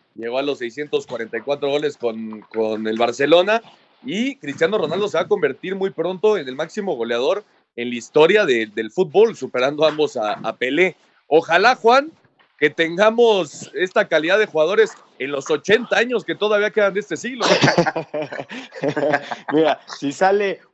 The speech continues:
Speaker 2: un, uno a la mitad, un mitad Cristiano, un mitad Messi,
Speaker 1: Exacto.
Speaker 2: me doy por bien servido, ¿eh?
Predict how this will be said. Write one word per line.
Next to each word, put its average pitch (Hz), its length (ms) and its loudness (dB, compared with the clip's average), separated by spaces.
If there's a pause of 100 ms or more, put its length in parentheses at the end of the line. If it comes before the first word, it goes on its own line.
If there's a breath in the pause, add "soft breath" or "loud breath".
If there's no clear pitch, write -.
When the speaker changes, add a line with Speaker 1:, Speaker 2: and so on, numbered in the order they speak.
Speaker 2:
un, 220 480 -4
uno 208 560 -6
a 151 80 -6
la 151 160 -4
mitad, 160 340 -8
un 214 320 -10
mitad 196 340 -10
Cristiano, 196 480 -6
un 196 120 -10
mitad 180 260 -4
Messi, 208 140 2
Speaker 1:
Exacto. 175 340 -4
Speaker 2:
me 175 60 -4
doy 135 80 0
por 170 160 -4
bien 180 260 -10
servido, 143 540 -12
¿eh? 139 120 -16